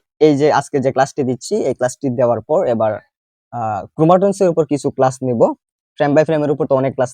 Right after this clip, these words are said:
নিলাম, এবার Chroma Toons-এর উপর কিছু ক্লাস নিব এবং কিছুদিনের মধ্যে আমাদের Chroma Toons-এর উপর একটি কোর্স ওপেন হবে এবং frame by frame অ্যানিমেশনের আমাদের দ্বিতীয় ব্যাচ ওপেন হবে। So আপনারা চাইলে আমাদের দ্বিতীয় ব্যাচে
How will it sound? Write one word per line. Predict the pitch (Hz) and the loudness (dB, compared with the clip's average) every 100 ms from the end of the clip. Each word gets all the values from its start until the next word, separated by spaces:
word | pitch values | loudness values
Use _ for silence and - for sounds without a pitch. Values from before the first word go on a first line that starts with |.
| 127 | -4
নিলাম, | 131 127 98 - _ _ | -2 -2 -4 -16 _ _
এবার | 135 160 | -2 -2
Chroma | - 139 131 | -2 -4 -2
Toons-এর | 147 127 | -4 -4
উপর | 127 131 | -6 -6
কিছু | 127 131 | -8 -10
ক্লাস | 117 127 - | -6 -6 -4
নিব | 139 120 196 143 | -4 -2 0 0
এবং | 123 208 285 _ _ _ _ - | 2 -2 -6 _ _ _ _ -4
কিছুদিনের | 185 226 208 214 | 0 2 4 2
মধ্যে | 156 123 180 | 2 0 0
আমাদের | 143 127 127 | 0 0 -2
Chroma | 160 175 | 2 0
Toons-এর | 185 185 165 | 0 -2 -2
উপর | 151 | 0
একটি | 127 117 123 117 - _ _ - | -2 -2 -2 -2 -6 _ _ 0
কোর্স | 165 175 | 2 4
ওপেন | 139 139 147 | 4 4 2
হবে | 151 151 | 0 2
এবং | 196 151 131 | 4 2 0
frame | - 190 | 2 4
by | 196 | 4
frame | 185 170 | 2 0
অ্যানিমেশনের | 151 135 139 175 240 | 2 0 0 0 -2
আমাদের | 147 131 131 | -2 0 0
দ্বিতীয় | 131 - 156 | -2 2 2
ব্যাচ | 120 107 - | 2 -2 0
ওপেন | 127 123 | 0 0
হবে। | 113 107 101 110 _ _ _ | -6 -8 -8 -14 _ _ _
So | - 196 302 | 0 2 2
আপনারা | 131 139 139 | -2 0 0
চাইলে | 147 170 | 2 0
আমাদের | 170 120 120 | 0 -2 -2
দ্বিতীয় | 135 185 | 0 2
ব্যাচে | 175 180 220 | 4 4 2